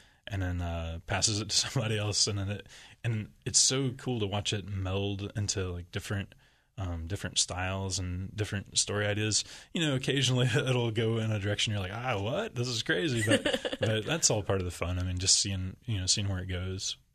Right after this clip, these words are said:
Speaker 2: It, it reminds me a lot of, uh, like, improv, like, improv sketch comedy, where, you
Speaker 1: Oh,
Speaker 2: know,
Speaker 1: right.
Speaker 2: when you're working with different people, um, you have to be kind of, you know, the, the rules of improv are like, you know, you have to be willing to say yes and, and yes and, and sort of,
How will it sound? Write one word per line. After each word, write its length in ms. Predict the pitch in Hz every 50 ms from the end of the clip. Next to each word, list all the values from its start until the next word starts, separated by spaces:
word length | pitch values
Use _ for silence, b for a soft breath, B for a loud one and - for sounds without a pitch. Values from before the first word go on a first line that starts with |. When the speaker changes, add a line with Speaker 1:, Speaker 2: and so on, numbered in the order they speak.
| _ B B B B B B B _
Speaker 2:
It, 200 | - 277 277 - -
it 140 | - 302 277
reminds 400 | 269 302 277 294 311 370 392 370
me 100 | 370 330
a 60 | 277
lot 400 | 226 214 208 208 208 214 214 - -
of, 300 | - 196 190 185 175 -
uh, 260 | 190 185 180 180 180 -
like, 220 | 208 202 - - -
improv, 500 | 196 208 226 - - 185 50 - - -
like, 140 | - 196 -
improv 340 | - 208 196 180 202 190 180
sketch 260 | - - - - - -
comedy, 460 | - 190 151 143 - 92 92 - - -
where, 560 | - 190 202 196 190 185 180 170 170 170 156 -
you 140 | - 220 214
Speaker 1:
Oh, 20 |
Speaker 2:
know, 200 | 196 180 175 175 175
Speaker 1:
right. 80 | 165
Speaker 2:
when 220 | 170 190 208 196 196
you're 140 | 196 190
working 320 | 175 180 202 196 202 233 208
with 120 | 202 190 -
different 260 | 185 175 190 165 165
people, 560 | - - 175 175 - 185 180 170 165 165 B B B B B B B B _
um, 360 | - 185 180 175 175 170 165 - -
you 100 | - 185
have 160 | 180 196 -
to 60 | - 190
be 60 | 190
kind 220 | - 214 196 175
of, 300 | 165 165 165 160 - - -
you 140 | - 185 185
know, 500 | 175 170 165 170 165 160 160 - - 175
the, 300 | 165 170 160 160 - 160 165
the 120 | 180 180
rules 280 | 175 175 185 185 185 180
of 80 | 180 -
improv 340 | 127 175 170 180 165 165
are 80 | 165 165
like, 140 | 170 170 165
you 60 | 170
know, 60 | 160
you 140 | 165 165 175
have 160 | 175 165 170 -
to 60 | 180
be 80 | 180
willing 240 | 165 165 165 170 175
to 100 | 170 180
say 160 | - - 185
yes 560 | 190 185 175 165 156 - - - - - - 185
and, 340 | - - - 160 160 160 - -
and 200 | 185 180 175 170
yes 260 | 165 160 160 - -
and, 440 | 185 185 175 185 180 170 170 160 180
and 220 | - 175 170 165
sort 160 | - 185 170
of, 180 | 170 160 -